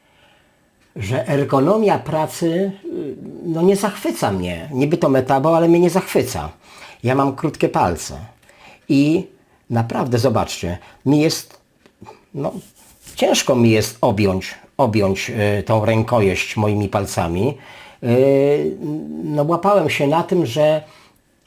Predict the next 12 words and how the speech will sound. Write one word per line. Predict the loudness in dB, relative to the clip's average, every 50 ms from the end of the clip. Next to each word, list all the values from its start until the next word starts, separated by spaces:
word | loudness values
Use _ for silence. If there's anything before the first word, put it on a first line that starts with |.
| _ _ _ -16 -6
ten | -4 -2 -2 -2
komfort | 0 0 0 0 0 0 0 -2 -2 -2 -4
pracy, | -6 -2 0 2 2 2 0 0 -4 -2 -2 0 2 2
pomimo | 2 2 4 2 2
że | 2 0
to, | 0 -2 -2 -2 -2 -4 -2
pomimo | 0 2 4 6 6 6 4
że | 4 2
jest | 0 0 -2
to | -6
fajne | -2 0 2 2 4 4 4
urządzenie, | 4 4 2 0 0 0 0 0 2 2 0